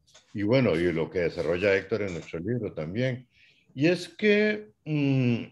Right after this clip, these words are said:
digamos, en una mirada muy contemporánea, más de, de, de las ciencias sociales, por así decirlo, eh, la gente diría que, lo, que hay un, el fenómeno de la cocalización del mundo, como se dice,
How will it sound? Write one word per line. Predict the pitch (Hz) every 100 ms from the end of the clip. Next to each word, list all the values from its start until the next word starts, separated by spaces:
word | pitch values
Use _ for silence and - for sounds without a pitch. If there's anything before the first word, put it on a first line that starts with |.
| -
digamos, | 131 117 104 85 - _ _ _
en | 110
una | 131 180
mirada | 196 185 180
muy | 170
contemporánea, | 170 175 165 160 - 165 160 156 151 123
más | 113 127
de, | 151 135
de, | 92 98 87 76 71 - _ -
de | 98
las | 98
ciencias | - 123 131
sociales, | 147 123 131 131
por | - 101
así | 90 -
decirlo, | 117 127 127 117 85 90 120 - _ _ _ _ - _ _ -
eh, | 120 123 117 104
la | 120
gente | 120 151 156 190 170
diría | 139 143 151 170
que, | 165 139
lo, | 113 87 98 82 _
que | 107 101
hay | 135
un, | 175 165
el | 127
fenómeno | 107 117 131 170 180 170
de | 135
la | 113 98 -
cocalización | 180 180 160 131 113 - 104 - 120 131
del | 147
mundo, | 135 123 123 123
como | 101 85
se | 80 82
dice, | 87 87 156 156